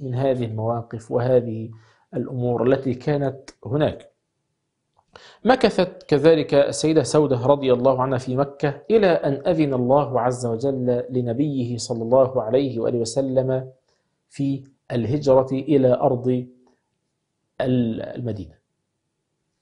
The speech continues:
كانت في مكة إلى أن أذن الله عز وجل لنبيه عليه الصلاة والسلام في الهجرة إلى المدينة، فأمر النبي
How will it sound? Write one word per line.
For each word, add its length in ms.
كانت 420
في 380
مكة 420
إلى 240
أن 60
أذن 320
الله 420
عز 200
وجل 360
لنبيه 640
عليه 220
الصلاة 180
والسلام 400
في 280
الهجرة 600
إلى 160
المدينة، 360
فأمر 420
النبي 500